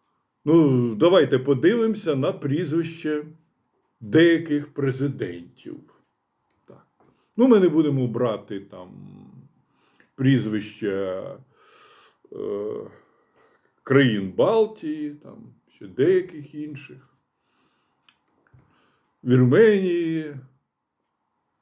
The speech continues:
Візьмемо, наприклад, е, прізвище президента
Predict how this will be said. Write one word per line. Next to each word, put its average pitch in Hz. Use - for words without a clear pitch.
Візьмемо, 220
наприклад, 175
е, 160
прізвище 143
президента 113